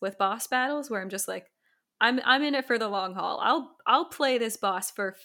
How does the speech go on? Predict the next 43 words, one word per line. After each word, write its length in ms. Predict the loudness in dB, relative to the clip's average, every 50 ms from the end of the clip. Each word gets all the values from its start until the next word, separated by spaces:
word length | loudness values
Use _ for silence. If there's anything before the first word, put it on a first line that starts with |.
| -12 -2
fifty 460 | 0 0 0 0 -4 -10 -8 -6 -6 -6
minutes 420 | -6 -8 -8 -8 -10 -8 -8 -6 -2
if 160 | -2 -2 2
that's 260 | 4 2 4 4 2 0
<laughs> 100 | 8 8
what 80 | 8
it 600 | 8 8 6 6 6 6 8 10 10 10 10 10 6
takes. 520 | 4 4 4 2 2 -6 -6 -4 -4 -4 -6 _ _ _ -8 -6 -6 -4 -4 -6 -4 -4 -4 -4 -2 2
But, 180 | 2 2 2
like, 220 | 2 -2 -2 -2 0
if 180 | 0 0 0 0
you 140 | -2 -2 0
give 160 | 0 0 0
me 120 | 0 0 0
a 40 | -2
mid-level 480 | -2 -4 -4 -2 -2 -2 0 0 0
boss 320 | 2 2 2 2 2 0 0
that's, 240 | -2 -2 -2 -2
like, 140 | -4 -6 -6 -10 _ -12
just 240 | -4 -2 -2 0 0 -2
a 40 |
little 300 | -2 -2 -2 -2 -2 -2
too 180 | -2 -2 -4 -4
difficult, 460 | -4 -6 -8 -8 -6 -4 -4 -4 -4 -6 _ 2
I 140 | 2 4 4
will 320 | 2 0 -4 -4 -4 -4
lose 320 | 0 2 4 4 4 4 2
my 140 | 0 0
mind. 480 | 0 2 2 2 2 0 -4 -10 -16 -20 _ _ _ _ _ _ _ _ _ _ _ -4
Like, 180 | 0 0 0 2
I 80 | 2 2
will 200 | 4 2 2 2
lose 220 | 0 0 0 -2
my 100 | -2 -2
mind. 280 | 0 0 -2 -2 -2 -2
I 100 | -2 0
will, 280 | 0 0 -2 -4 -6 _ -18 -20 _ _ 2
I 120 | 2 4
will 280 | 4 2 0 -4 -8 -14 -20 -12 -2
die 340 | 2 2 2 4 2 0 0 4
out 160 | 4 4 4
of 140 | 4 0 0
rage, 580 | -2 -2 0 0 0 0 -2 -6 -6 -8 -10